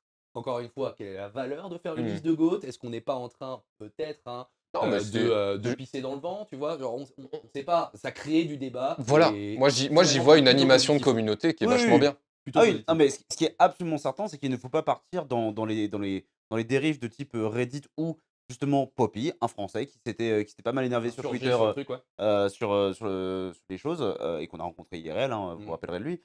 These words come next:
Speaker 1: Mm.
Speaker 3: euh, mais du coup, euh, où, euh, c'est, c'est, on est à deux doigts de partir dans l'insulte, dans l'agressivité, et c'est, les gars, c'est une liste des meilleurs jeux, d'un, des meilleurs joueurs d'un jeu vidéo. Ça
Speaker 1: Ouais,
Speaker 3: n'a
Speaker 1: ouais.
Speaker 3: pas d'importance, quel que soit ce classement à la fin,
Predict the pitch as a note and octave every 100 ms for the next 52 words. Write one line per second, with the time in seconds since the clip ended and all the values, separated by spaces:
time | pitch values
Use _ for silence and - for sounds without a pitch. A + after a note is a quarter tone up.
0 | _ G#2 F#2 G#2 G#2 A#2 B2+ A#2 - F#3+
1 | B2+ A2 G2+ G2+ - E3 E3 E3+ - -
2 | C3 G2+ C#3 B2+ - C#3+ C#3 A#2+ D3+ D3
3 | F#3 - B2+ F3 C3 C3 B2+ C3 D3 -
4 | - G3 G3 F3+ C3+ B2 B2+ C3+ C3 C3+
5 | - C#3 F3 - A#2 _ _ _ - G2+
6 | E3+ G#3 - F#2 F2+ D3 - - G2+ A#2
7 | C#3+ C3 A2+ C#3+ E3 C3 A#2+ A#2 A2 A2+
8 | A2+ B2 B2+ A2+ B2+ E3+ - A2+ G#2+ C#3+
9 | D3+ C#3 C#3 D#3 D3+ C#3 _ _ _ C3
10 | A#2 A#2 E3+ D#3+ D3+ D#3+ E3 C#3+ - F#3+
11 | F#3+ F3 F#3+ - C#3+ D3+ C3+ - C#3+ C#3
12 | B2 - D#3+ G3+